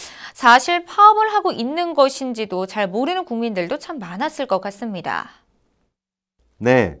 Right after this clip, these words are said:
Speaker 2: 점점 파업에 대한 관심이 줄어들긴 했지만 파업은 계속됐습니다. 그러던 중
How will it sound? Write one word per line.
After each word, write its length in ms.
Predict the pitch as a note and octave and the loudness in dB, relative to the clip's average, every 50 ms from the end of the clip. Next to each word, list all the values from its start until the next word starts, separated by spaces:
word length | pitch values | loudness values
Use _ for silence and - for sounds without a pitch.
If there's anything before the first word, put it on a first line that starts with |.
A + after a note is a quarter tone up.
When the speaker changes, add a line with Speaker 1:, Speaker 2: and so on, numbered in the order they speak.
| _ _ | _ _
Speaker 2:
점점 480 | - C#3 C#3+ D3 D3 D#3+ D#3 D3+ D3 | 2 2 4 4 6 6 4 4 2
파업에 360 | D3 - F#3 F3+ F3 F#3 F#3 | 4 6 6 8 8 8 6
대한 320 | F3 D3 D3 D3+ D#3 D#3 D3 | 6 6 6 4 4 4 0
관심이 500 | - A#2+ A#2+ A#2 C3 C#3+ D3 C3 G#2+ - | -2 -2 -2 0 2 2 2 2 0 -2
줄어들긴 460 | - B2 C#3 D3 D3 D3 C#3+ D3+ D3 | 2 4 4 4 4 4 2 2 2
했지만 480 | C#3 C#3+ - C3 C#3 C3 A2 F2 - - _ _ _ - | 0 0 0 2 2 2 2 0 -4 -10 _ _ _ 0
파업은 400 | - D#3+ D#3 D3 D#3+ D#3+ D3+ C#3 | 6 6 6 6 6 4 0 0
계속됐습니다. 840 | - - B2+ C#3 C#3+ C#3+ C#3+ C3+ C3+ B2+ A#2+ F#2+ G2 F2 D#2+ D2 - _ _ _ _ _ _ _ _ _ _ _ | -2 0 2 2 2 2 0 0 0 -2 -2 0 0 -2 -2 -4 -10 _ _ _ _ _ _ _ _ _ _ _
그러던 340 | - C#3+ D3 C#3+ C#3+ C3 B2 | 2 4 6 6 6 4 4
중 300 | C3+ C#3+ B2+ G2+ F2 | 4 2 2 2 -2